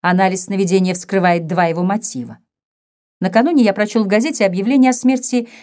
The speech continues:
некой госпожи Дона А, отсюда и фамилия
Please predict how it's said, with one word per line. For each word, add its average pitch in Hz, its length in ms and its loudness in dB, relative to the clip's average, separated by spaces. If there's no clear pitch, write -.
некой 233 400 4
госпожи 214 640 -2
Дона 165 640 0
А, 139 260 -2
отсюда 165 320 -4
и 160 40 -4
фамилия 151 600 -2